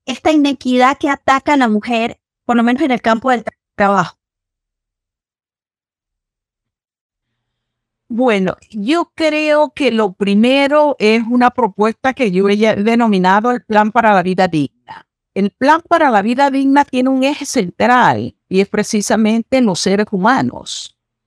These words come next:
Speaker 2: Una economía para la vida digna implica valorar a los seres humanos y su relación con todo el contexto, incluido en ello la naturaleza.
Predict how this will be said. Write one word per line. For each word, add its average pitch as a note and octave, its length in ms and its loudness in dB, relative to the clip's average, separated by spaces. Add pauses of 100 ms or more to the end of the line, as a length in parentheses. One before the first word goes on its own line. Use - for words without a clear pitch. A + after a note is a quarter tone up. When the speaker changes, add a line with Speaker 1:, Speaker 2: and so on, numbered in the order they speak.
(220)
Speaker 2:
Una D#3+ 200 0
economía D#3 640 0
para A#3+ 260 0
la F#3 140 0
vida A#3+ 320 -2
digna C#4 420 -4
implica B3+ 960 -4 (420)
valorar C#3+ 640 0
a D4+ 100 2
los C4 180 -2
seres C#4 280 0
humanos B3+ 540 0 (320)
y A#3+ 200 0
su G#3 380 -2
relación G3+ 1500 0
con G3+ 280 -2 (120)
todo B3 320 0
el G3 160 -2
contexto, F3 680 -2
incluido F3+ 600 0
en F3 140 -2
ello F3+ 420 -2 (240)
la E3 220 0
naturaleza. C3 1120 -4